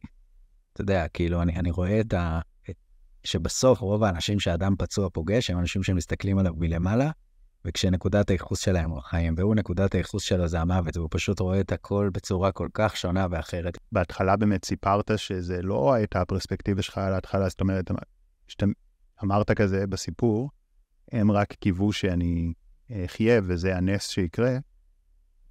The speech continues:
Speaker 2: שאני התעוררתי, זה היה לי הכי עצוב. הייתי, באיזה שלב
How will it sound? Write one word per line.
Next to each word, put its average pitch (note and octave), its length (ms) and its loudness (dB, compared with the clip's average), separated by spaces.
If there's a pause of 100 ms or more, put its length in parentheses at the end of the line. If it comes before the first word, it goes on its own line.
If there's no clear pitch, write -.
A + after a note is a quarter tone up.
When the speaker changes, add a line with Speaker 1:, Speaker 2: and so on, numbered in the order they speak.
(240)
Speaker 2:
שאני F#2+ 240 0
התעוררתי, F#2 400 2
זה F2 120 0
היה F2+ 140 2
לי F2 300 0
הכי - 200 -4
עצוב. F2+ 360 -2 (680)
הייתי, F2+ 200 -4 (800)
באיזה A2+ 300 2
שלב G#2 360 -2